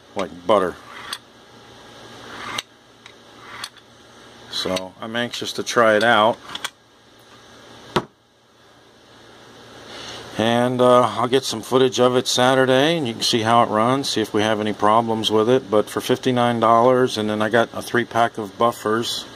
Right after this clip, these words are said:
which was, I think, about six bucks. The whole deal came out to, like, sixty, sixty-five dollars, sixty-six dollars shipped.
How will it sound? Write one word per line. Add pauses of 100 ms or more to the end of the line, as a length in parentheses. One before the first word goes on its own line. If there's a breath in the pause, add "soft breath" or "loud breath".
(640 loud breath)
which
was,
I
think,
about
six
bucks.
The
whole
deal
came
out
to,
like,
sixty, (200)
sixty-five
dollars,
sixty-six
dollars (760 loud breath)
shipped.